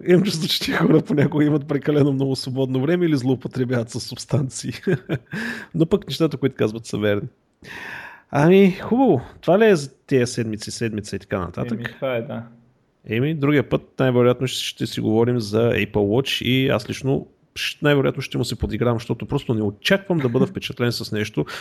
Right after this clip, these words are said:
Speaker 1: Между другото, казаха, че златната версия щяла да струва над пет хиляди долара. А то не е злато, а то е керамика с злато. В смисъл, не е чисто злато, да,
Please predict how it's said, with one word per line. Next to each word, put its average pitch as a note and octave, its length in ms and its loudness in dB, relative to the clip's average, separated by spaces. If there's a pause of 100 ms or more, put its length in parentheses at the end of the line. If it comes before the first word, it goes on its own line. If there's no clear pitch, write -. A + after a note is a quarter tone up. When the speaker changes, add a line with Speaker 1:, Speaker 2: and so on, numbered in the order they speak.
(120)
Speaker 1:
Между E3 120 2
другото, C4 200 2
казаха, G#3+ 320 4
че - 160 0
златната E3+ 400 2
версия F3+ 340 0
щяла D#3+ 260 2
да F3 80 0
струва F#3+ 340 4
над D3 480 -2
пет E3 140 0
хиляди E3 380 0
долара. A#2 500 2 (500)
А A#2 100 0
то C#3 180 2
не D3+ 140 4
е D#3+ 100 6
злато, B2+ 540 0
а G#2+ 60 0
то C3 220 0
е D3 40 2
керамика D#3 540 2
с C3 160 -6
злато. G#2+ 320 -4
В - 40 -20
смисъл, C3 260 -4
не B2 140 0
е C3+ 60 0
чисто - 320 -2
злато, C#3 420 2
да, B2 120 0